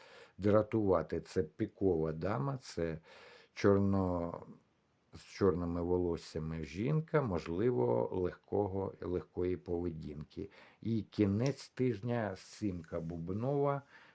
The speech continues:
це якісь хвилювання непотрібні, бо все, що відбувається у нашому житті заради вас самих, заради вашого ж блага,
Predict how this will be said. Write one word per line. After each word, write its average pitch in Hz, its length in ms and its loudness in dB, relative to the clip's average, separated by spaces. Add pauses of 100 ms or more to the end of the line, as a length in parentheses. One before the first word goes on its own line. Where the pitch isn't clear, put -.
(120)
це 123 580 -2 (500)
якісь 104 800 -2 (1040)
хвилювання 127 1080 0
непотрібні, 104 1000 -2 (320)
бо 101 300 4
все, 120 340 -2
що - 200 -2
відбувається 90 880 0 (100)
у 90 400 -4
нашому 90 480 -6
житті 82 460 -8
заради 85 480 0
вас 85 540 -4
самих, 98 480 -6
заради 85 540 -4
вашого 87 500 -6
ж 78 100 -10
блага, 80 500 -4